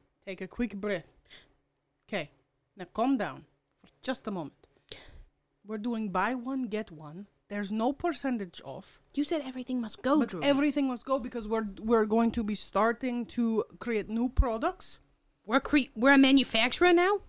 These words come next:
Speaker 2: When the hell
Speaker 1: So
Speaker 2: did we,
Speaker 1: sorry. I'm so
Speaker 2: when the
Speaker 1: sorry.
Speaker 2: hell
Speaker 1: I'm so
Speaker 2: did we
Speaker 1: sorry. I'm
Speaker 2: budget
Speaker 1: so
Speaker 2: for
Speaker 1: sorry.
Speaker 2: that?
Speaker 1: I did not mean making. I meant we're bringing in the new products.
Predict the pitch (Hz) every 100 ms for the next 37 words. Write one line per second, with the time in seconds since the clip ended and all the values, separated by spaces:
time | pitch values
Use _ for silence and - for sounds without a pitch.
0 | - _ _ _ - - 427 359 359 339
1 | 339 320 302 302 285 196 - 403 392 277
2 | 339 359 320 262 320 320 202 269 392 -
3 | - _ - - 175 269 269 277 254 214
4 | - - - _ _ _ _ _ - 147
5 | 160 160 175 139 139 180 214 208 170 175
6 | 185 165 156 202 233 - 180 135 - -
7 | -